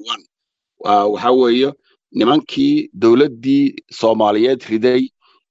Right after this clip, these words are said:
ee, mataqaanaa sagaashan iyo kowdii, ee, xamar isbaarada u taalay, ee, tiyo cusub baa hadda dhalanayso. Isbaara cusub iyo anaa taabsaday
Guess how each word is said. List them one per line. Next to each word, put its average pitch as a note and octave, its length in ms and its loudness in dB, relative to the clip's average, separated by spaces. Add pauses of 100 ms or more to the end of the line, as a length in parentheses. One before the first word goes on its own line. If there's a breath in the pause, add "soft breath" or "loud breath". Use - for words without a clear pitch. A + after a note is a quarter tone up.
(100)
ee, A2 120 0
mataqaanaa A2+ 760 -4
sagaashan A2+ 560 -4
iyo G#2 180 0
kowdii, B2+ 460 0 (520 soft breath)
ee, G#2+ 100 0
xamar B2 320 -2
isbaarada A#2 560 -4
u B2+ 140 -4
taalay, A#2+ 480 -2 (560 soft breath)
ee, G#2+ 220 0 (100)
tiyo E3 420 0 (160)
cusub B2 500 -4
baa G#2 180 0
hadda A2+ 280 -4
dhalanayso. G#2+ 680 -4 (500)
Isbaara A2+ 500 0
cusub C3 380 -6 (160)
iyo A2 180 2
anaa B2+ 260 0
taabsaday A#2 560 -4